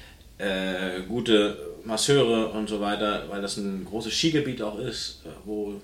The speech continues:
gu-, ja, gute Leute einfach sind. Und da habe ich mich schon angemeldet.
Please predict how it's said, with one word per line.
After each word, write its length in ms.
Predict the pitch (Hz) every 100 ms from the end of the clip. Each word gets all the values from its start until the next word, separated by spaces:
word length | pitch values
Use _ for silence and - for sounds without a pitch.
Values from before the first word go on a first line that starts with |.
| -
gu-, 100 | - - -
ja, 160 | 92 -
gute 200 | 120 113
Leute 220 | 123 131
einfach 180 | 120 110
sind. 220 | 117 110 - - - - - - - 120
Und 560 | 113 107 104 101 - - -
da 100 | 98
habe 80 | 98
ich 40 |
mich 80 | 90
schon 120 | -
angemeldet. 380 | 80 87 78 71